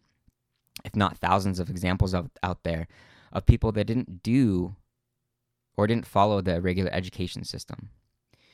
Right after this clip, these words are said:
And I think it really comes down to, if you listen t-, to people like Andy Frisella, if you listen to people like, um, Jocko Willink,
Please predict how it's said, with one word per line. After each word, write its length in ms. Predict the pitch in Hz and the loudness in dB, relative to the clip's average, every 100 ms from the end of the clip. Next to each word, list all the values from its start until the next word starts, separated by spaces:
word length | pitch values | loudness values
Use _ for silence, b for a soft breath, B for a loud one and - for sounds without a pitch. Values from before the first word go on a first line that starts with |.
| b | b
And 140 | - 98 | -2 -2
I 20 | |
think 220 | - 117 | 0 -2
it 80 | 90 | 0
really 260 | 101 113 | 2 2
comes 240 | 104 101 90 | 2 -2 -4
down 300 | 92 92 104 | -4 -4 -6
to, 140 | - | -10
if 160 | 82 - | -10 -8
you 60 | |
listen 260 | 92 90 90 | -6 -6 -8
t-, 120 | - - - | -10 -14 -10
to 80 | - | -10
people 500 | - 90 92 90 - B B B B | -8 -6 -2 -2 -4 B B B B
like 200 | 85 82 | -6 -4
Andy 180 | 95 87 | -4 -4
Frisella, 480 | - 85 98 104 98 98 _ b b | -4 -2 2 2 2 -2 _ b b
if 160 | - 80 | -12 -4
you 60 | |
listen 240 | 90 87 92 | -4 -2 -4
to 60 | |
people 380 | 82 92 90 87 | -4 -4 -4 -4
like, 280 | 82 80 - - | -4 -8 -10 -6
um, 520 | 78 78 73 78 - 233 _ _ - 92 | -6 -4 -6 -8 -12 -20 _ _ -16 0
Jocko 320 | 90 - 90 | 0 2 0
Willink, 500 | 92 98 98 - | 2 2 2 -4